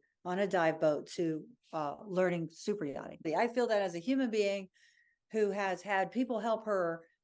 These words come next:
me, get to where I am today, it's my job to pay it forward. And that's exactly what I was doing.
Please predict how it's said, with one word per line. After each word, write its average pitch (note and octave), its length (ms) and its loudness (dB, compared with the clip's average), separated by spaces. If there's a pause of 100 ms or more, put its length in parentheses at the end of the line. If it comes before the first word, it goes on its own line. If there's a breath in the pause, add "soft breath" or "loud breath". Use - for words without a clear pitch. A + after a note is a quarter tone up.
(200)
me, F3+ 460 -2
get G3 160 2
to - 180 -14
where F#3+ 200 2
I G3 60 0
am F3+ 180 -2
today, G3 300 2
it's F3 140 -4
my G3+ 160 -2
job F3+ 300 0
to E3+ 80 -8
pay F3+ 160 2
it D3 140 -2
forward. E3 300 2
And D#3+ 120 -4
that's E3 240 0
exactly E3 440 0
what D#3+ 120 0
I D3 100 2
was C#3+ 200 -6
doing. C#3 280 -2